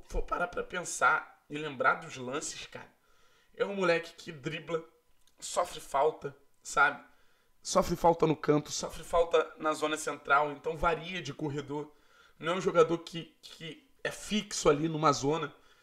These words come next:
Tem uma mobilidade muito grande, tanto que entra como centroavante, sofre o pênalti,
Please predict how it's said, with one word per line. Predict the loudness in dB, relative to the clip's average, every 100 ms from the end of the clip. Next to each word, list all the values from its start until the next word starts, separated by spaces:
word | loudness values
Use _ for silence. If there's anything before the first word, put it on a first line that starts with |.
| _ _ -6
Tem | -4
uma | 0 2
mobilidade | 6 6 6 2 0 4 4 4 -2
muito | -8 -10 -10
grande, | -2 -2 -2 -8 -16 _ _ _ 2
tanto | 4 4 -4
que | -10 -10 -12 _ _ _
entra | -6 -6 -2 -2
como | -2 -8 -8
centroavante, | -8 -8 0 0 2 -2 -4
sofre | -2 -2 -2
o | -8
pênalti, | -4 -4 -4 -10